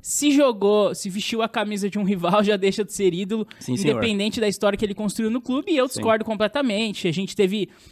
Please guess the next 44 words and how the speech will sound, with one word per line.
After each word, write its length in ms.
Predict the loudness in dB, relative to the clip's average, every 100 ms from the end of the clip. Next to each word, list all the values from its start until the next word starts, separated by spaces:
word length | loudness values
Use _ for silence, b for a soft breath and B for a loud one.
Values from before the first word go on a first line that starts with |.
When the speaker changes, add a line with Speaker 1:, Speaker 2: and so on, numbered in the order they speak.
| B _ _ -20 -20 -8
Speaker 1:
na 200 | -2 -2
história 360 | 0 0 2
aí 80 | 2
vários 400 | 2 0 0 -4 -10 b
jogadores 760 | 0 2 2 0 0 0 0 -2
que 100 | 0
jogaram 640 | 0 2 2 2 0 -2
em 120 | -2
rival, 520 | -2 0 2 4 2
Edmundo, 560 | -2 -2 -2 -2 0 2
Evair, 460 | 2 0 -2 -2 -4
enfim. 200 | -4 -2
Eu 120 | 0
Speaker 2:
Não 100 | 2
Speaker 1:
tenho 40 |
até 40 | 2
Speaker 2:
são 100 | 2
Speaker 1:
uma, 120 | 2
Speaker 2:
meus 100 | 2
Speaker 1:
eu 40 | 4
tenho 120 | 2 4
Speaker 2:
ídolos. 100 | 0 2
Speaker 1:
até 120 | 2
uma 180 | 2 0
lista 340 | -2 -4 -6
aqui 100 | 0
Speaker 2:
Não 220 | 4 4 4
são 180 | 2 4
meus, 220 | 4 4
jamais 260 | 2 2
Speaker 1:
que, 80 | 2
Speaker 2:
serão. 220 | 2 2 0 -2
Speaker 1:
que 100 | -2
depois 260 | 0 2
Speaker 2:
Já 60 | 2 2
Speaker 1:
a 40 |
gente 120 | 2
vai 100 | 0
Speaker 2:
adianto. 180 | 2 0
Speaker 1:
debater 260 | 0 0 0
alguns 340 | 0 -4 -4
nomes 400 | 0 -2 -2 -4
aqui. 360 | -6 -6 -12 -12 b b b b
É, 540 | -10 -6 -6 -6 -10